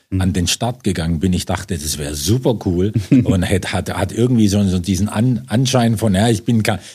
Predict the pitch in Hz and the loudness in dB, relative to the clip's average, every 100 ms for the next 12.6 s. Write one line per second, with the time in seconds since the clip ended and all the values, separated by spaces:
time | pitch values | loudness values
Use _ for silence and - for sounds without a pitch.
0 | - 104 160 156 131 110 - 113 104 104 | -4 0 2 2 2 0 2 2 4 4
1 | 143 143 160 127 98 85 - 147 123 - | 4 4 2 4 2 2 4 4 4 2
2 | 127 120 - 110 - 113 151 165 165 - | 2 2 2 2 2 4 4 4 0 -2
3 | - - - - 110 101 101 113 110 131 | -12 -10 -8 0 4 4 4 2 2 0
4 | 113 117 117 107 110 - 139 131 147 151 | 0 0 0 -4 -6 -4 -2 0 0 2
5 | 156 135 127 120 123 113 120 104 110 104 | 2 4 4 4 4 2 2 2 2 -2
6 | - 113 107 107 98 107 92 98 98 90 | -4 -2 0 0 0 -2 -2 -4 -4 -4
7 | 87 _ _ _ - 95 82 87 98 92 | -6 _ _ _ -8 -8 -4 -2 0 0
8 | 92 87 85 85 - 92 85 90 120 - | -2 -2 -4 -6 -8 -8 -4 -4 -4 -6
9 | - 123 92 87 - 87 98 - 101 95 | -4 -2 -4 -6 -2 -2 -2 -2 -2 -2
10 | - 110 98 139 98 165 202 - 113 107 | -4 -2 -2 0 0 2 0 0 -2 0
11 | 113 104 - _ _ _ 110 135 107 113 | 0 -2 -6 _ _ _ 2 4 4 0
12 | 107 98 - - 107 107 | -2 -4 -2 0 0 0